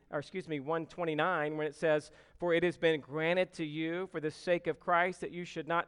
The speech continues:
only believe in him, but also suffer for his sake." In other words, in that verse, it just kind of reemphasizes, it's been granted to you. It's been, it's, it's a gift. "For by grace you've been saved through faith, and that not of yourselves."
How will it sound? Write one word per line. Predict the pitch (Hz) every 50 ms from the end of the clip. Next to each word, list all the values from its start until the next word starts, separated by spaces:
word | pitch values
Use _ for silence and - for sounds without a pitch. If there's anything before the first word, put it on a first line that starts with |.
| - -
only | 185 190 202 214 208 196 185
believe | 143 165 160 160 185 240 269 240 208
in | 165
him, | 151 147 123 110 110 113 131 160 _ _ _ _ _ _ _ _ _ _ -
but | 147 156 165
also | 175 175 165 - 180 165
suffer | 156 - - 170 156 - 170 165
for | - - 180 165
his | 180 175 -
sake." | - - 226 214 180 139 - _ - - _ _ _ _ _ _
In | -
other | 156 147 156
words, | 160 160 -
in | 165 160
that | 165 165 147 143
verse, | 165 196 196 180 - -
it | 160 135 - - _ _ _ -
just | 165 - -
kind | 190 190 180
of | 165
reemphasizes, | 175 185 202 196 - 190 - - 185 160 156 139
it's | 156 156 -
been | - 214 214 202
granted | - 170 170 190 233 277 294 - - 196 -
to | 196 185
you. | 160 147 135 113 113 - _ _ _ _ _ _ _
It's | _ -
been, | - 269 294 254
it's, | 240 -
it's | 277 294 277 -
a | 302
gift. | 240 202 - 233 285 311 269 - - - - - _ _ _ _ _ _ _ _ _ _ _ _ _ _ _
"For | - 220 226
by | 240 240 247
grace | 202 156 170 214 254 294 277 - -
you've | 254 233
been | 190 226 208
saved | 185 - 226 220 208 196 -
through | - 202 202 165 - - -
faith, | 254 285 302 294 262 208 -
and | 202 190
that | 208 170
not | 202 226 247
of | 254 214
yourselves." | 220 220 208 - - - 254 254 240 214 185 - -